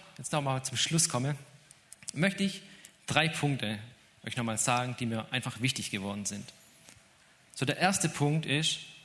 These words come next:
der Heilige Geist ist ein Teil von Gott, ist Gott, so wie deine Seele ein Teil von dir ist und du trotzdem eins bist. Durch ihn bekommst du Frieden. Zweiter Punkt,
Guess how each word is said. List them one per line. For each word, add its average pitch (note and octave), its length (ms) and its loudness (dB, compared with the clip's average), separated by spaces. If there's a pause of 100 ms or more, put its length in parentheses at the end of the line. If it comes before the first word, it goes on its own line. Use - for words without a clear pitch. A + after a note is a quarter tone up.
(1160)
der - 180 4
Heilige G3 340 4
Geist C3 500 0
ist - 140 -4
ein G2 140 -4
Teil G#2 260 -2
von G2+ 220 -6
Gott, C3 320 -6 (320)
ist - 280 2
Gott, - 300 -8 (340)
so - 180 -6
wie A2+ 80 0
deine D3+ 420 2
Seele C#3+ 380 0
ein G#2+ 180 -4
Teil B2 260 0
von A2 240 -4
dir C3+ 220 -2
ist A#2 240 -6 (400)
und A#2 100 -2
du A#2 120 -2
trotzdem C3+ 540 0
eins A2+ 260 -4
bist. - 340 -12 (520)
Durch - 240 0 (140)
ihn C#3+ 420 6 (280)
bekommst - 420 -2
du G2+ 40 -4
Frieden. - 460 -6 (1500)
Zweiter C3+ 300 2
Punkt, G3+ 340 0